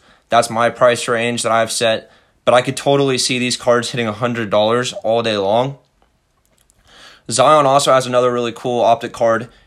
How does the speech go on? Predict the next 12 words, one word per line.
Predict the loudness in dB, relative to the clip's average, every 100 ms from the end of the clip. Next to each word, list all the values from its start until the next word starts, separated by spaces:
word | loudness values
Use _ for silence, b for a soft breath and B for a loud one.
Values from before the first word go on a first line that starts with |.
| b
It's | -12 -6
called, | 0 0 0 -4 -4
uh, | 0 0 0
the | -2
Rookies, | -2 -2 -2 -8 -8 -8
and | -8 -8
it's | -6
gonna | -6
be | -6 -6 -8 -10
showing | -4 -2 -2 -2
him | -4 -4 0
dunking. | 0 0 -4 -12